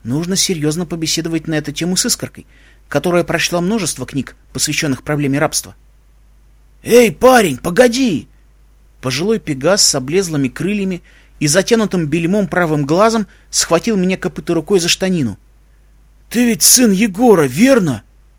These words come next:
"Что? Э, да, конечно". "А, так я и думал.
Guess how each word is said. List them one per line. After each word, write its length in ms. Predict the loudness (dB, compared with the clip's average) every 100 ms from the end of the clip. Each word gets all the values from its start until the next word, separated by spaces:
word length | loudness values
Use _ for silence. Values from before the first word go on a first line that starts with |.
| _ _ -14
"Что? 400 | -10 -4 -4 -6 _ _ _
Э, 200 | -8 -6
да, 300 | -2 2 4
конечно". 520 | 2 -2 -2 -2 -6 -10 _ _ _ _ -4
"А, 520 | 2 4 6 4 2
так 260 | 4 4 4
я 160 | 4
и 20 | 4
думал. 480 | 2 2 0 -4